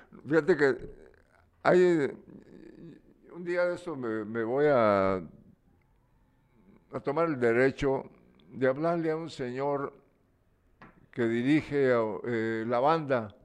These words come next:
que, eh, ap-, apoya durante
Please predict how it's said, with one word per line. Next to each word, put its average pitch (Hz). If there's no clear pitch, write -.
que, 113
eh, 95
ap-, -
apoya 160
durante 117